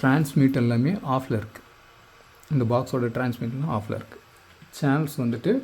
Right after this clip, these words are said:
டவர்லேருந்து வர டேட்டால, இந்த டேட்டால ரன் ஆயிட்டு இருக்கு.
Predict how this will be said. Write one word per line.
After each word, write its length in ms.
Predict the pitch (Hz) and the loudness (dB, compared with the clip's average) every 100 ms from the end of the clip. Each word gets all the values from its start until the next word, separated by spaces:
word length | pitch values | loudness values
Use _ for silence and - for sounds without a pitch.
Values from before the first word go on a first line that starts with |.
| - | -2
டவர்லேருந்து 400 | 123 123 123 113 | -2 0 0 0
வர 220 | 113 107 | 0 -2
டேட்டால, 500 | 104 104 104 104 185 - - - | -4 -4 -4 -2 -4 -6 -20 -8
இந்த 220 | 110 104 | -6 -4
டேட்டால 420 | 107 101 110 117 - | -4 -6 -6 -6 -2
ரன் 220 | 110 110 | 0 2
ஆயிட்டு 140 | 110 | 2
இருக்கு. 260 | - - | -2 -8